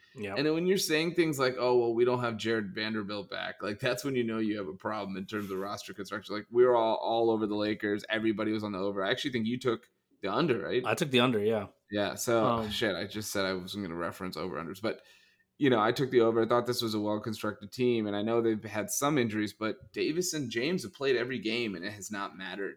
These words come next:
Speaker 1: That's the
Speaker 2: That's the
Speaker 1: trouble. I mean,
Speaker 2: concern.
Speaker 1: Davis has
Speaker 2: Yeah.
Speaker 1: played well, too. Like, outside of
Speaker 2: Yeah.
Speaker 1: that one second half where everyone was kinda like, "You can't do this,"
Speaker 2: Clowning him.
Speaker 1: he's been playing well on
Speaker 2: Yeah.
Speaker 1: both sides of the
Speaker 2: I mean, he's
Speaker 1: floor.
Speaker 2: averaging twenty-six and fourteen.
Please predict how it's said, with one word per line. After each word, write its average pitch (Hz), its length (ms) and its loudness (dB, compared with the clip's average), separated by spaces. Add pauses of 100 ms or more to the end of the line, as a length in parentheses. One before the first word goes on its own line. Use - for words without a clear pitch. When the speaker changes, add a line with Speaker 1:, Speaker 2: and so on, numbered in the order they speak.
Speaker 1:
That's 135 300 8
the 127 100 -2
Speaker 2:
That's 107 80 2
the - 20 2
Speaker 1:
trouble. 117 320 2
I 113 40 -2
mean, 117 160 2
Speaker 2:
concern. 104 60 -4
Speaker 1:
Davis 151 280 8
has 151 60 -2
Speaker 2:
Yeah. - 40 -2
Speaker 1:
played 127 240 4
well, 127 300 6
too. 175 500 0
Like, 123 240 2
outside 160 380 8
of 147 80 8
Speaker 2:
Yeah. 135 60 8
Speaker 1:
that 123 100 2
one 131 180 4
second 131 300 2
half 117 440 4
where 110 140 0
everyone 113 280 4
was 98 100 0
kinda 104 220 0
like, 101 240 -4 (340)
"You 104 120 -6
can't 101 220 2
do 101 100 2
this," 101 200 2
Speaker 2:
Clowning 98 200 -6
him. - 20 -8
Speaker 1:
he's 120 260 0
been 170 280 6
playing 147 400 6
well 113 440 0 (460)
on 104 100 -2
Speaker 2:
Yeah. 101 100 2
Speaker 1:
both 135 240 2
sides 131 240 2
of 117 60 -10
the 110 120 -12
Speaker 2:
I 104 60 -2
mean, 117 80 6
he's 135 100 6
Speaker 1:
floor. 135 120 2
Speaker 2:
averaging 147 320 0
twenty-six 143 680 -2
and 120 120 -4
fourteen. 113 600 -4